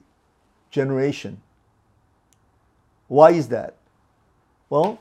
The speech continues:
first of all, in Jesus' days, well, I mean, in Jesus' days, that is in Palestine. In Palestine, men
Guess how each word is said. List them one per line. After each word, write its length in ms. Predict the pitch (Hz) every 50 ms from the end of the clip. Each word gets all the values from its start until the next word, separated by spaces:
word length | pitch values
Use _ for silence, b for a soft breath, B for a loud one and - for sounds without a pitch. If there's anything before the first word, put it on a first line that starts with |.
| _ _ _ _ _ -
first 260 | 180 202 208 - -
of 100 | 185 156
all, 380 | 151 143 147 156 - - - _ _ _ _ -
in 260 | 156 160 165 160 160
Jesus' 400 | - - 196 233 196 175 165 -
days, 360 | - - 123 113 113 131 - - - - - _ _ -
well, 240 | - 143 139 135 131 -
I 80 | 143
mean, 160 | 143 135 127
in 120 | 131 135 123
Jesus' 340 | - 147 143 139 139 131 -
days, 300 | 139 131 131 123 - -
that 260 | - - 123 135 131 135
is 120 | 127 127
in 100 | 135 117
Palestine. 680 | - - 180 180 180 170 - - - 117 107 - 110 - _ _ _ _ _ _ _ _ _ _ _ _ _ _ _ _ _ -
In 100 | - 147
Palestine, 760 | 139 - 185 226 254 233 220 - - 160 151 151 156 147 139
men 380 | 160 196 226 247 247 254 240